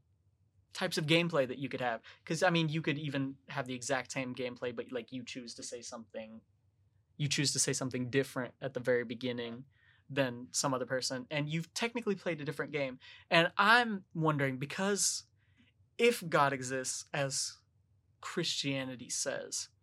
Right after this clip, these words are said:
it's outside of the construct of time. And what I'm curious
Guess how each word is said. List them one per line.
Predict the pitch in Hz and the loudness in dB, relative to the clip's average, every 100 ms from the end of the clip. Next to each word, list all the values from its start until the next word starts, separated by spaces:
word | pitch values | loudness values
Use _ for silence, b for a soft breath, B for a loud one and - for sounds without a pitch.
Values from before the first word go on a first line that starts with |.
| _ b b b b b _ _ 180 | _ b b b b b _ _ -4
it's | 170 - | -2 2
outside | 185 190 - 196 | 2 2 2 0
of | 175 | 0
the | |
construct | 160 - 151 147 - 143 139 - | -2 -4 -2 -2 -2 -2 -4 -8
of | 139 | -8
time. | - - 120 107 92 101 - b b b b b b _ | -6 -6 -4 -6 -8 -16 -20 b b b b b b _
And | 165 156 151 143 | 4 4 0 2
what | 175 175 - | 2 4 2
I'm | 165 196 190 | 2 2 2
curious | - - 175 175 160 139 139 - - | 0 -4 -2 0 -2 -4 -4 -6 -6